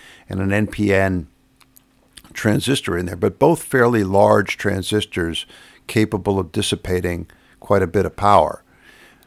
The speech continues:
But this L M three eighty-six, it's tiny. It's the size of your pinky fingernail.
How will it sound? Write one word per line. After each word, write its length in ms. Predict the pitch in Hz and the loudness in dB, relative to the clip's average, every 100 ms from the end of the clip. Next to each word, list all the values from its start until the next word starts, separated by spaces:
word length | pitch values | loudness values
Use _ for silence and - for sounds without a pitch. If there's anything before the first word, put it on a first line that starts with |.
| _ - | _ -12
But 140 | 120 | -4
this 240 | 196 - - | -2 -2 0
L 160 | 135 165 | 4 4
M 100 | 139 | 2
three 260 | - 147 139 | 0 2 2
eighty-six, 540 | 127 113 - 101 - | 2 -2 -2 -4 -4
it's 200 | 127 - | -6 -6
tiny. 380 | - 196 196 107 | -6 -2 0 0
It's 180 | 95 - | -2 -6
the 100 | 131 | -4
size 420 | - 143 151 127 | 0 2 0 0
of 60 | |
your 120 | 117 110 | -4 -4
pinky 400 | - 143 - 104 | -2 -4 -4 -6
fingernail. 760 | 180 202 107 85 82 85 | -4 0 0 0 -4 -6